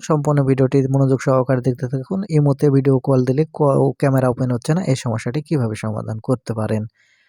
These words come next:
তো সেজন্য আপনারা সরাসরি আপনাদের ফোনের সেটিংস অপশনটি ওপেন করে নেবেন। আপনাদের ফোনের সেটিংস ওপেন করে নিলে আপনাকে এরকম ইন্টারফেসে নিয়ে আসবে। আপনি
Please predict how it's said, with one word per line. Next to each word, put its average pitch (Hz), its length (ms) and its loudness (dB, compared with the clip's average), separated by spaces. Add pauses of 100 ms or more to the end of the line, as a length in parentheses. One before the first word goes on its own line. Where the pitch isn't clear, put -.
(320)
তো - 40 -6 (100)
সেজন্য 151 280 2 (140)
আপনারা 143 340 -2
সরাসরি 151 380 0 (140)
আপনাদের 131 380 -2
ফোনের 139 260 0 (100)
সেটিংস 135 380 0
অপশনটি 120 420 -4
ওপেন 113 240 -6
করে 113 200 -4
নেবেন। 143 200 0 (840)
আপনাদের 143 420 0
ফোনের 151 280 0
সেটিংস 156 260 -2 (100)
ওপেন 151 220 0
করে 160 200 4
নিলে 127 200 2
আপনাকে 139 300 -2
এরকম 139 280 -2
ইন্টারফেসে 135 420 2
নিয়ে 127 140 4
আসবে। 131 180 2 (120)
আপনি - 180 -2